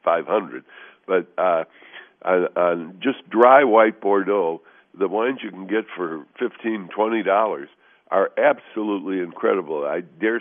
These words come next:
say you can't buy a Burgundy of that quality or a Chardonnay of that quality for that kind of money.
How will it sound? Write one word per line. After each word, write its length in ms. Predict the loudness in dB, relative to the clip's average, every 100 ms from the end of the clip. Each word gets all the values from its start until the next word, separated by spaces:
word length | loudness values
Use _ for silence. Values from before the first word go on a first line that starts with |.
| -6
say 140 | -10
you 100 | -10
can't 300 | -6 -6 -4
buy 200 | -4 -2
a 100 | -4
Burgundy 600 | -2 -2 -2 -10 -10 -10
of 120 | -8
that 260 | -6 -6 -8
quality 600 | -2 0 0 -4 -8 -12 -16 -20 _
or 160 | -8
a 40 | -8 2
Chardonnay 480 | 4 4 2 0 0
of 60 |
that 240 | 0 -2 -4
quality 560 | 0 0 0 -4 -10 -16 -20 -18 -8
for 100 | -2
that 280 | 0 -2 -2
kind 260 | -4 -4
of 80 | -4
money. 360 | -4 -6 -6